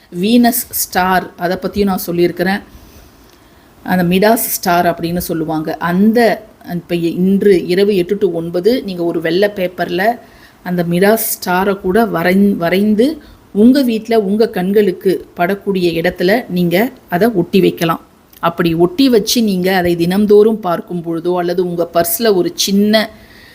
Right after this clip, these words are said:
பேப்பர்ல அதை வந்து வரைஞ்சு ஒரு Ziploc கவர்ல போட்டு வச்சுக்கலாம். அந்த மிடாஸ் ஸ்டார் அப்படிங்கிறது ரொம்ப ரொம்ப நல்லது.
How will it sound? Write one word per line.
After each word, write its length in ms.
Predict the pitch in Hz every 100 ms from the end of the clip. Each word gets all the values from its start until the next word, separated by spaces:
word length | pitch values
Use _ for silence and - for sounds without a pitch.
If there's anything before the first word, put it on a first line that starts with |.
| - -
பேப்பர்ல 640 | 202 202 202 185 165 -
அதை 280 | 165 165 160
வந்து 600 | 170 175 202 185 170 - - 165
வரைஞ்சு 560 | 165 190 185 202 277 - _ _ _ -
ஒரு 400 | 185 180 170 165
Ziploc 300 | 196 196 214 208
கவர்ல 260 | 175 165 156
போட்டு 320 | 180 175 156
வச்சுக்கலாம். 400 | 151 - 156 147
அந்த 200 | 170 156
மிடாஸ் 460 | 165 170 220 247 -
ஸ்டார் 640 | - - - 180 185 - 185
அப்படிங்கிறது 480 | 175 175 175 175
ரொம்ப 280 | 233 170 180
ரொம்ப 240 | 185 190 202
நல்லது. 460 | 165 170 175 170